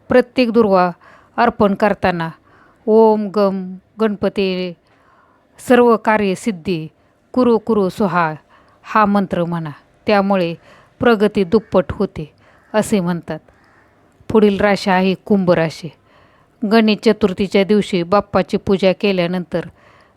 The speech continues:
गाईला तूप आणि गूळ खाऊ घाला आणि मग ते तुमच्या इच्छेनुसार गरीब आणि गरजूंना दान करा.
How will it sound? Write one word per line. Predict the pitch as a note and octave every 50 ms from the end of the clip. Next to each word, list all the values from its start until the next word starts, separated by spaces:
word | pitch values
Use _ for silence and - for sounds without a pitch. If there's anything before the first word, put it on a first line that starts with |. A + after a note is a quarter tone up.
| _ A3+ F#3+
गाईला | A3+ A3+ G#3+ G#3 G3+ G3 G3 F#3 E3+ D#3+ D#3 D3+ _ _ _ _ _ _ _ _ _ _ -
तूप | A#3+ A3+ G#3+ G#3 - G3
आणि | F#3+ G3+ G3 F#3+
गूळ | F3+ D#3 - G#3 G3 F#3 F3+ -
खाऊ | - - - F3+ E3+ E3
घाला | E3 E3 D#3 D3+ D3+ C#3 - _ _ _ _ _ _ _ _ _ _ _ _ _ _
आणि | G#3 A3 A#3+ A#3 A#3
मग | A#3 A#3 A3 - - _ -
ते | A#3 G3+ F#3 F3 F3 - _ _ _ _ _ _ _ _ _
तुमच्या | - C#4 C4 A#3 - B3+ A3
इच्छेनुसार | G#3+ A3+ A3 - - A#3 A3+ G#3+ G#3+ G3+ - - F#3 E3 D#3+ E3+ - _ _ _ _ _ _ _ _ _ _ - A3 G3
गरीब | B3 A#3+ B3 B3 B3 G#3 - -
आणि | G#3+ G#3 G#3 G3+ F#3+ F#3
गरजूंना | E3+ E3+ G#3+ G#3+ G3+ E3+ G3+ F#3 F#3 F#3+ F3+ E3+ D#3 D3+ D3+ _ -
दान | E3 D3 F3+ E3+ E3 D#3+
करा. | - - - E3 D#3+ D#3